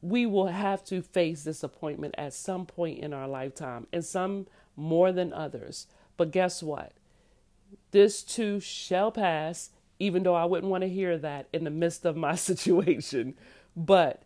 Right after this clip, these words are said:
I know that everything is temporary, and all emotions are as well. Okay? Until the next time, good mental health, good spiritual health, and as always, good physical health.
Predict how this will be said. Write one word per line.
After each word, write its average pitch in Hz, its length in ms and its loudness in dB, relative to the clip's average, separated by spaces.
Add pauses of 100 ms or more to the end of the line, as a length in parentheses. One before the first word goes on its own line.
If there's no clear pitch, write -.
(260)
I 185 260 2
know 185 340 2
that 151 300 0
everything 170 560 0
is 143 140 -12
temporary, 127 800 -8
and 151 120 -2
all 170 300 2
emotions 151 680 -4
are 131 240 -6
as 139 280 -12
well. - 320 -10 (580)
Okay? 233 520 -2 (380)
Until 247 380 2
the 220 120 2
next 180 340 -4
time, 147 420 -6 (420)
good 247 220 6
mental 247 340 0
health, 196 480 2
good 190 180 2
spiritual 180 520 -2
health, 160 280 -2
and 160 160 -4
as 160 160 0
always, 143 380 -2
good 147 200 -4
physical 139 360 -6
health. 127 280 -8